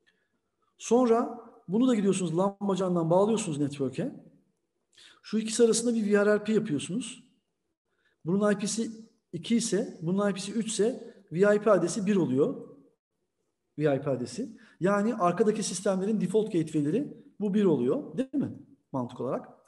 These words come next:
Ya benim bir tane çizici almam lazım ya. Bu mouse'la falan var ya, sizi kanser ediyor olabilirim yani, kusura bakmayın. Ee, daha sonra ikisi arasında, e, H A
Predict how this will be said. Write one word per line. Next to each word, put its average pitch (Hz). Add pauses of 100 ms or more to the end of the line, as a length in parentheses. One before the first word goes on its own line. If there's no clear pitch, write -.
(680)
Ya 139
benim 175
bir 180
tane 170
çizici 160
almam 131
lazım 123
ya. 123
Bu 160
mouse'la 175
falan 170
var 185
ya, 113 (800)
sizi 156
kanser 175
ediyor 170
olabilirim 156
yani, 120
kusura 139
bakmayın. 120 (880)
Ee, 151 (720)
daha 226
sonra 233
ikisi 220
arasında, 208 (280)
e, 160
H 196
A 233